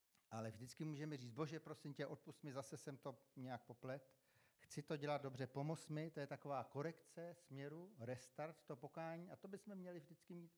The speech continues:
takhle v kapse a vytáhnout to, když se nedaří, a zase se nasměr jako kompas, nasměrovat se tím správným směrem.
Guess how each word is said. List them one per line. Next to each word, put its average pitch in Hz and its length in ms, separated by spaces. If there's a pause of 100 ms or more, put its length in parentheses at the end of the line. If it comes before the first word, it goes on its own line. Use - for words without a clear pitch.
(300)
takhle 123 240
v - 60
kapse - 320
a 143 40
vytáhnout 147 460
to, 147 80
když 123 120
se 113 100
nedaří, 135 440
a 113 60
zase 123 260
se - 140
nasměr 117 340
jako 110 180
kompas, 110 420 (220)
nasměrovat 110 500
se 113 100
tím 110 120
správným 107 340
směrem. 101 340